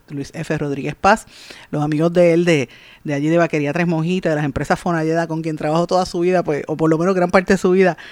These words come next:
que oyen este programa, pues, no me vayan a regañar porque le dije eso, pero bueno, <laughs> feliz cumpleaños, nos vemos a la tarde. <laughs> Bueno, vamos a cambiar un poco el tema. Señores, em,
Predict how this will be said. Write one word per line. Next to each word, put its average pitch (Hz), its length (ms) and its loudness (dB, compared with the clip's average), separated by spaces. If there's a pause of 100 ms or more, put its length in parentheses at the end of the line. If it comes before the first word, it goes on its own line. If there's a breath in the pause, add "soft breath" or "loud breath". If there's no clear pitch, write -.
(300 loud breath)
que 160 140 2
oyen 180 240 8
este 202 220 4
programa, 180 500 4
pues, 147 320 -2
no 170 180 -2
me 190 100 0
vayan 214 260 2
a 208 80 2
regañar 185 380 0
porque 175 200 -6
le 147 100 -4
dije 156 280 -2
eso, - 220 -4
pero 139 160 -6
bueno, 151 280 -2 (140)
<laughs> - 140 -10
feliz 185 320 2
cumpleaños, 190 480 2
nos 170 100 -2
vemos 196 220 4
a 208 40 4
la 190 120 4
tarde. 170 460 -2
<laughs> - 0 - (1160 loud breath)
Bueno, 180 260 2
vamos 214 180 2
a 226 40 2
cambiar 214 280 2
un 208 80 0
poco 180 200 0
el 165 100 -2
tema. 151 320 -4 (480 loud breath)
Señores, 196 720 2
em, 165 420 2